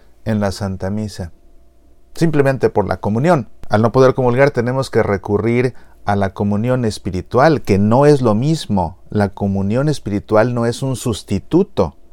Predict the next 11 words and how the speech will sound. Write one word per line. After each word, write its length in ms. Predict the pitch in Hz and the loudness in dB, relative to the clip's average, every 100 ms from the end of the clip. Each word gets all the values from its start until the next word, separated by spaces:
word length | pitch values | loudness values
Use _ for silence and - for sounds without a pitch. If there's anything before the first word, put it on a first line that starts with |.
| - _ - | -20 _ -6
de 100 | 107 | 0
la 120 | 104 98 | 0 2
comunión 400 | 104 101 123 127 | 0 0 0 0
eucarística, 880 | 113 101 113 156 - 104 92 85 - - - _ - | -2 -2 -2 -4 -4 -4 -4 -6 -10 -20 -20 _ -8
no 140 | 101 131 | 0 4
la 120 | 156 | 4
reemplaza, 880 | 131 101 90 107 139 156 92 - - | 4 0 2 4 4 2 -6 -8 -10
no 280 | 98 110 131 | -2 2 2
son 360 | 127 131 139 127 | 0 -2 -2 0
lo 140 | 101 | 0
mismo. 720 | 104 139 151 - 98 80 76 | 2 0 -2 -2 -4 -4 -8